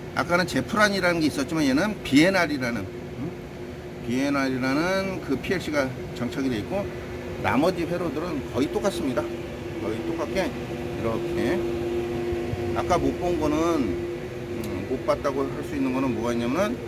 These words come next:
이쪽에 보시면, 어, 모터 기동을 시켜주는 그 좀 큰 전자 접촉기라 그러죠. 일명 마그네타라고 부르는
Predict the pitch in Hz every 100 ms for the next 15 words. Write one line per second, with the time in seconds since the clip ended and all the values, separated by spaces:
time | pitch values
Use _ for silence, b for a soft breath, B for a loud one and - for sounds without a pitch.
0 | - - - - - - 127 117 104 104
1 | 104 123 123 - - - - - - -
2 | - - 349 349 175 247 349 349 349 359
3 | 349 349 349 349 349 349 359 - - -
4 | - - - - - 110 127 185 - 165
5 | 160 208 214 - 202 165 160 147 131 175
6 | 170 - 202 113 - - - 147 - 277
7 | - - 196 214 185 160 147 196 - -
8 | - - 147 175 123 123 196 185 175 175
9 | 160 156 131 156 196 202 127